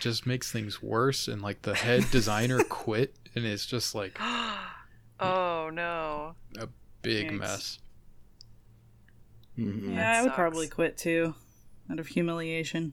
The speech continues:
Speaker 3: Well, th-, I mean, what was the issue there? That they were trying to,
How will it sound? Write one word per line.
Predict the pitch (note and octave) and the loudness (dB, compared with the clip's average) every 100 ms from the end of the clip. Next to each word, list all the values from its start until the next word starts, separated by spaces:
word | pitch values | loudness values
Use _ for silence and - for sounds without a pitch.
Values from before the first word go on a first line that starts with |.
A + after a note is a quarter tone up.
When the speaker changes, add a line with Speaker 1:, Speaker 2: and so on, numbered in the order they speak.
| - - - - - - - - - - | -10 -20 -20 -20 -20 -20 -20 -20 -20 -8
Speaker 3:
Well, | B3 C#4 | 0 0
th-, | A#3 - | 4 6
I | A3 | 6
mean, | A3+ G#3+ - | 4 0 -4
what | - - G3+ C#4+ | -16 -16 2 4
was | D4+ C4+ | 4 0
the | C4 B3 | 0 0
issue | A#3 G3+ E3+ | 0 -2 -2
there? | D#3+ D#3 | -2 -4
That | E3 F#3+ | -6 -4
they | F3+ | -2
were | F3+ | -2
trying | - F#3+ F#3+ | 0 2 2
to, | F#3 F3+ | 0 -2